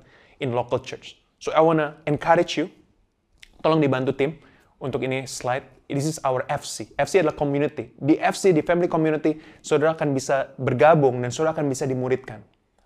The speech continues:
I wanna encourage you karena saudara tidak bisa berfungsi secara maksimal melayani Tuhan, menjadi pelayan yang baik dan setia sendirian. Saudara perlu encouragement, perlu support dari berbagai orang. So I wanna encourage you, kalau saudara belum punya F C,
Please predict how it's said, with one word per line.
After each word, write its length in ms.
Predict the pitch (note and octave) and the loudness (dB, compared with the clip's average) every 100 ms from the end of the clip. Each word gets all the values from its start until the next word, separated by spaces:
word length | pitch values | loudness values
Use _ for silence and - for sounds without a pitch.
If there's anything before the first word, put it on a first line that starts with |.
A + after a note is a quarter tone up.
| _ | _
I 80 | D3 | 0
wanna 160 | G3 G3+ | 2 2
encourage 400 | E3 E3 D#3+ D#3+ | 0 0 -2 -2
you 80 | E3+ | -2
karena 160 | E3+ | -2
saudara 240 | F3+ F3 F#3 | -2 0 0
tidak 240 | F3+ C#3+ | 0 0
bisa 320 | C3+ C#3 F3 | 0 0 -2
berfungsi 400 | C#3 C3+ D3+ D3 | -2 -2 -4 -4
secara 240 | D#3 D#3 C#3+ | -4 -4 -6
maksimal 400 | C#3 - D#3+ D#3+ | -6 -4 -2 0
melayani 560 | D#3 D3 D3 D#3+ F#3+ | 0 0 -2 0 0
Tuhan, 320 | F#3 B2+ A#2 A#2 - - C#3+ | -2 -4 -6 -14 -18 -10 0
menjadi 160 | C#3 | 0
pelayan 280 | C#3+ D3 C#3 | 2 0 0
yang 80 | C#3 | -2
baik 240 | C3 C#3+ C3 | 0 -2 -2
dan 160 | B2 | -6
setia 320 | - E3+ D3 A#2 - - | -6 -4 -4 -6 -16 -6
sendirian. 560 | F3 E3 F3 A#3+ G3 - - _ _ _ | 0 6 8 6 2 -4 -20 _ _ _
Saudara 160 | - E3 | 0 0
perlu 240 | E3 E3 | 2 2
encouragement, 640 | C#3+ B2 D#3+ D#3 - D#3 C#3 | 0 -2 0 0 0 -6 -2
perlu 160 | C#3+ | -2
support 480 | - E3 D#3 D#3+ D3+ | -2 -4 -2 -4 -4
dari 160 | C3+ B2 | -6 -4
berbagai 560 | A#2+ A#2 B2+ B2+ C3+ | -4 -2 0 0 -2
orang. 320 | C3 C3 A#2 - _ _ _ | -2 -2 -6 -10 _ _ _
So 240 | - - D3+ | -16 -2 0
I 80 | C#3 | 2
wanna 160 | D#3 | 2
encourage 480 | D3 C#3 D3+ D3 - | 0 0 -2 0 0
you, 80 | D3 | 0
kalau 160 | D3 | 0
saudara 240 | C3 C3+ D#3 | -2 0 4
belum 240 | E3 D#3+ | 4 2
punya 160 | D#3 D3+ | 0 -2
F 160 | C#3 | -4
C, 240 | - A#2+ | -6 -10